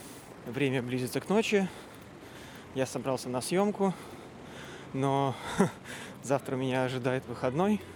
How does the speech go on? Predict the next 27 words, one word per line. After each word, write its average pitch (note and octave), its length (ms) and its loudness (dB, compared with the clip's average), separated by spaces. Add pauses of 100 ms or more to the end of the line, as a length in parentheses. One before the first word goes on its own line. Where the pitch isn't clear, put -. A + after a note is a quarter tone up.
(720)
а A#2 80 -4
в - 60 -8
тот, D#3+ 300 4
в - 280 -12
тот C#3+ 120 -2
раз C#3 200 2
был C3 300 2 (960)
у B2+ 40 -4
меня B2 180 0
рабочий E3 400 4
день. F#3+ 300 4 (2000)
Я C3 100 -2
туда A#2+ 200 -2
поехал C3 420 0 (760)
после F3 280 4
работы, F3 400 4
отснялся D#3+ 680 2 (320)
и B2+ 100 -4
поехал C3 360 0
обратно B2+ 300 0
на B2 60 -2
работу. A#2+ 360 -2 (840)
Щас B2 280 -2
режим B2+ 340 -2
будет A2+ 180 -6
более A#2+ 300 0
лёгкий, F3 420 -2